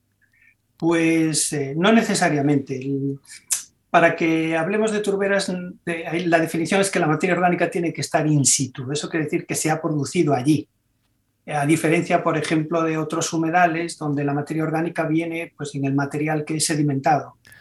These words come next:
Pensad en sistemas litorales, en sistemas de costa, en manglares, eh, que hay una producción de la vegetación que vive allí, pero luego hay mucha materia orgánica que es arrastrada con los sedimentos que vienen del continente, ¿no?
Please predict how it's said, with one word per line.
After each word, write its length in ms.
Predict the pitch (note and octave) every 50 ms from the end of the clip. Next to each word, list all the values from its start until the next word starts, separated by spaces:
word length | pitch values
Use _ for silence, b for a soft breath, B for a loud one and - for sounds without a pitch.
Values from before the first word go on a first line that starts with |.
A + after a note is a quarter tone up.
| b b
Pensad 440 | - C3+ - - D#3+ D3 D3+ D3 D3+
en 380 | D#3 D3+ D3 D3 D3 C#3+ C#3+ D3
sistemas 540 | - - E3+ - - D#3 D#3 D3+ C#3+ - E3
litorales, 580 | D#3 D3+ E3+ D3+ D3+ C#3 A#2+ - B2 - -
en 180 | D3 C#3 C#3 C#3
sistemas 440 | - E3+ D#3 - D#3 D3 C#3+ C#3+ C#3
de 120 | - C#3+
costa, 460 | - G#3 G#3 - - - F3+ E3+ E3+
en 80 | D#3+ D3+
manglares, 800 | C#3+ C3+ C3+ C#3 F3 G#3 G3+ F3+ F3+ E3+ E3 E3 D#3 - b b b b b b b b b _ -
eh, 100 | E3 D3+
que 200 | - D3 D3 - -
hay 160 | E3 E3+ F3+
una 220 | F#3 F#3 F3 -
producción 580 | - E3 E3 E3 E3 D#3 - - G3+ F#3 D#3+ D3
de 140 | C#3 C3+ C3+
la 80 | C3
vegetación 500 | C3+ C#3 - D3 - D3+ D3 - D#3 D3
que 80 | D3+ D#3
vive 160 | D#3 D#3+ E3
allí, 140 | E3+ F#3+ G#3
pero 260 | G#3 - D3+ - B2
luego 220 | B2 C3 C#3 D3 D3
hay 80 | D3+
mucha 400 | D#3+ E3 E3+ E3+ - - F3 E3
materia 340 | E3 E3+ E3 - F3+ F3 F3
orgánica 500 | E3+ E3+ F3 F3 F3+ F3+ - G3+ G3 G3
que 120 | - F#3
es 120 | E3+ E3 -
arrastrada 600 | E3 - D3 C#3 - - - E3 E3+ F3+ F#3+ F#3+
con 140 | - F#3+ F3+
los 120 | D#3+ D#3+
sedimentos 600 | - D#3+ D3 D3 D3+ D#3 D#3 D#3 - G3+ - -
que 100 | - F3
vienen 380 | E3 D3+ D3+ D3 D3+ D#3 D#3 D#3
del 160 | D#3 C#3 C#3
continente, 580 | - C#3+ B2 B2+ C3+ E3 E3+ D3 C3+ - B2+ C3
¿no? 140 | D#3 G3+